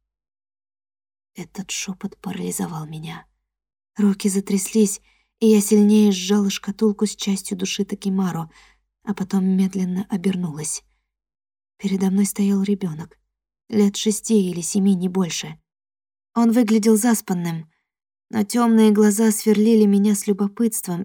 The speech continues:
и невиданной для такого маленького существа уверенностью. Но не это заставило меня потерять дар речи. Его маленькую голову украшали короткие каштановые локи.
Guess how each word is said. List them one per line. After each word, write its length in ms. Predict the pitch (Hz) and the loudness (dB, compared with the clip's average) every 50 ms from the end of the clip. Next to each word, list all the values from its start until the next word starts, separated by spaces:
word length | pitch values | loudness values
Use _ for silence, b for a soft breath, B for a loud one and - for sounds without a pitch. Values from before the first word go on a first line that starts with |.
| - - | -6 -2
и 80 | 214 | 0
невиданной 600 | 208 208 196 196 240 233 196 208 202 196 202 202 | 0 0 0 0 -2 0 2 2 2 4 2 2
для 140 | 190 196 196 | 0 0 -2
такого 380 | 196 - 196 - - 208 202 202 | -4 -4 -6 -4 -2 0 0 2
маленького 540 | 196 202 202 202 196 190 190 - 190 185 | 2 2 2 2 2 0 -2 -2 -4 -4
существа 560 | 185 - - 196 - 196 190 - - 208 196 202 | -4 -4 -6 -8 -8 -8 -10 -6 -2 -2 -2 0
уверенностью. 920 | - 208 196 196 214 202 185 160 156 156 160 160 - - 180 165 160 160 _ _ _ _ _ _ _ _ _ _ _ _ _ _ _ - | 0 0 2 2 2 2 2 0 -6 -8 -8 -10 -10 -8 -10 -10 -10 -12 _ _ _ _ _ _ _ _ _ _ _ _ _ _ _ 2
Но 140 | 208 214 | 4 6
не 240 | 214 208 208 208 202 | 6 8 8 8 6
это 160 | 196 190 180 | 4 2 -2
заставило 540 | 170 - 160 - - - 175 170 175 175 170 | -4 -6 -6 -8 -8 -8 -8 -8 -6 -6 -6
меня 280 | 165 165 160 160 170 165 | -6 -6 -4 -6 -6 -8
потерять 440 | - 165 - - 170 170 160 156 170 | -10 -10 -10 -10 -8 -8 -8 -8 -8
дар 220 | 165 165 - - | -8 -8 -6 -8
речи. 500 | 160 156 160 - - - 202 208 - - _ _ _ _ _ _ _ _ _ _ _ _ | -8 -10 -12 -12 -10 -12 -12 -12 -14 -18 _ _ _ _ _ _ _ _ _ _ _ _
Его 280 | - 202 190 180 196 208 | -6 -4 -2 2 2 4
маленькую 680 | 208 214 214 214 208 202 196 196 190 - 196 196 190 190 | 4 4 4 4 4 4 2 2 2 2 2 2 2 2
голову 460 | 196 208 220 214 214 214 196 196 202 | 2 4 4 6 6 4 4 4 4
украшали 580 | 196 190 - 202 190 - - 214 208 202 190 | 2 2 0 -2 -2 -2 0 0 2 2 2
короткие 640 | 190 190 190 180 196 196 208 202 - - 208 196 190 | 0 0 -4 -2 -2 -2 -2 -2 -4 -4 -2 -2 -2
каштановые 840 | 185 - 190 180 - - - 185 175 170 175 170 165 165 170 165 165 | -2 -4 -6 -6 -6 -6 -6 -6 -6 -4 -6 -6 -8 -8 -8 -8 -8
локи. 580 | 165 160 165 160 156 156 - - - 185 185 | -8 -6 -6 -6 -8 -8 -10 -12 -12 -12 -14